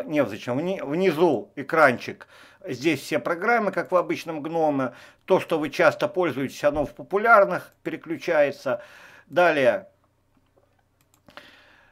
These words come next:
Э, здесь вот наши настройки. И мы можем,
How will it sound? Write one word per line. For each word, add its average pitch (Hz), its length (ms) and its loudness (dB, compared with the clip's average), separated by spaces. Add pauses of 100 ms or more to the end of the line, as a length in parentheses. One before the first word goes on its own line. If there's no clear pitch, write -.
(520)
Э, 131 500 0 (320)
здесь 151 640 2 (1400)
вот 160 300 -2
наши 160 260 -2
настройки. 185 840 0 (1120)
И 202 220 0
мы 160 240 0
можем, 143 420 0